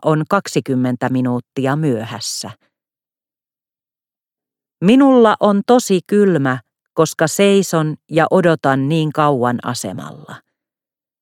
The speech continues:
Kun juna vihdoinkin tulee, ajan keskustaan asti, koska haluan käydä vielä kirjakaupassa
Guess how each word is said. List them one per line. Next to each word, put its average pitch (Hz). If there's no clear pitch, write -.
Kun 151
juna 170
vihdoinkin 139
tulee, 139
ajan 202
keskustaan 147
asti, 139
koska 165
haluan 151
käydä 160
vielä 160
kirjakaupassa 131